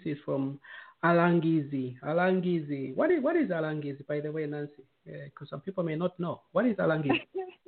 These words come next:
Speaker 1: What do they do?
Speaker 2: Alangizi. <laughs> Wow.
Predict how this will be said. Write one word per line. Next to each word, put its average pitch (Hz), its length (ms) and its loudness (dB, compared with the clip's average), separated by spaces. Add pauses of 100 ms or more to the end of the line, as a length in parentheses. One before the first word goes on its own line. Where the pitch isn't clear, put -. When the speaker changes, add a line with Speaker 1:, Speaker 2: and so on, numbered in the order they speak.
(120)
Speaker 1:
What 226 200 4
do 220 80 2
they 226 180 4
do? 180 200 0
Speaker 2:
Alangizi. 233 600 2 (580)
<laughs> 359 340 0 (540)
Wow. 196 640 2